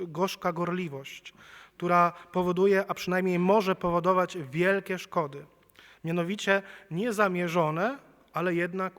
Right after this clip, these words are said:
uszkodzenie czy wręcz zniszczenie pszenicy.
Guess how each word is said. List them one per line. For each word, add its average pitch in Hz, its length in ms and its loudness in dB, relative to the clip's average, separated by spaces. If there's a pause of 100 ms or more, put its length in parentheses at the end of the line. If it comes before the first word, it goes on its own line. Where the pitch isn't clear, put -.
(120)
uszkodzenie 190 800 -2 (240)
czy 170 160 -6
wręcz 170 340 -2
zniszczenie 170 800 -4 (560)
pszenicy. 151 720 -8